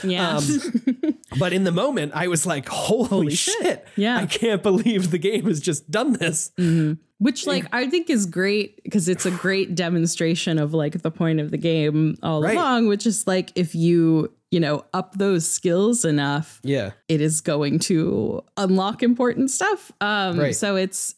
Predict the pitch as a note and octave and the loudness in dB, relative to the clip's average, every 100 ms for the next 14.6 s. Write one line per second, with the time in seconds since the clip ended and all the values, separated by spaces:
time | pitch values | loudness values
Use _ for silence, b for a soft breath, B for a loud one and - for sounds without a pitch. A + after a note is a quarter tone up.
0 | - G3 G#3+ F3+ D#3+ F#3 G#3+ A3 G3+ F3+ | -6 -2 -2 -2 -2 2 2 2 0 0
1 | F3 D3 E3+ D#3+ F3+ A3+ C#4 C4 B3+ B3 | 0 0 0 0 -2 -4 0 0 2 4
2 | A#3 A3+ G3 E3+ D#3 E3 E3+ E3 D#3 C#3 | 4 2 2 2 0 -2 -2 -2 -2 -2
3 | C#3+ D3+ D3 D#3 C#3 A2+ - D#3+ C#3 C3 | 0 -2 -2 -2 -2 -4 -6 -4 -2 0
4 | D3 C3 C3+ - - - D3 C3+ C3 - | 0 0 -2 -2 -4 -2 0 0 -4 -6
5 | D3+ B2+ C#3 C#3 C3+ C#3 C#3+ C#3 C3+ - | -4 -2 -2 -2 -2 -2 0 0 0 -2
6 | D3+ A#3 E3+ D3+ - - A3 - F#3+ F3+ | -2 0 -2 -2 -2 -2 -4 -2 -2 2
7 | F3 E3+ D#3 D#3 - D3+ D#3 D3 - C#3+ | 0 2 0 -2 -2 0 2 0 -2 -2
8 | D#3+ E3+ - D#3 C#3+ D#3 D#3 D#3 F3+ E3 | 0 0 0 -2 0 0 0 0 0 0
9 | D#3+ - - D3 D#3+ - F#3+ G3+ F#3 G#3+ | 0 -2 -4 -2 -4 -2 0 2 2 0
10 | A3 G#3 A3 B3 D#4 E4+ - - - - | 0 2 4 4 2 0 -4 -8 -10 -4
11 | A2+ G#2+ - F3+ E3 D#3+ D#3 F3 F#3 - | -2 -4 -2 -2 0 0 0 -2 -2 -2
12 | - - E3+ E3+ E3+ F#3+ F3+ C3+ E3+ E3 | -4 -2 -2 -2 -2 -2 0 2 2 2
13 | D#3+ D#3 D3 D3 C#3+ C#3 C#3 - C3+ C#3 | 2 2 2 -2 -2 -2 -2 -2 -4 -4
14 | C#3 C3+ C3+ C#3 C#3 C#3+ | -2 -4 -6 -4 -4 -6